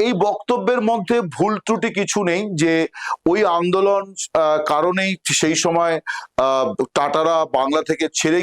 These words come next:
গিয়েছিলেন এবং প্রয়াত রতন টাটা তখন গুড এম আর ব্যাড এম, এই দুটো শব্দ ব্যবহার করেছিলেন। বোঝাই যাচ্ছিল যে তিনি গুড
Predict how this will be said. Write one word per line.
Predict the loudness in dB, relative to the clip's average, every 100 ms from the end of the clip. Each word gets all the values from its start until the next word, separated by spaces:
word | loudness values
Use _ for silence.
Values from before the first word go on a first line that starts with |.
| 2
গিয়েছিলেন | 0 2 0 2
এবং | 0 0
প্রয়াত | 0 2 2
রতন | 2 2 0 -2 -2 0
টাটা | -2 0 0 0
তখন | 0 0 -2 -4 -10 -12 -10 -6 0
গুড | 0 0 -2 0 2
এম | 2 0 0
আর | 0 0 0
ব্যাড | 0 2 0 0 0
এম, | 0 -2 -2
এই | -2 0
দুটো | 0 0 0
শব্দ | -2 0 0 2
ব্যবহার | 2 0 2 2
করেছিলেন। | 0 0 -2 0 2
বোঝাই | 2 2 2
যাচ্ছিল | 0 0 0 2
যে | 0 -2
তিনি | -2 0 -2 -6 -14 -10 -2 0
গুড | 2 2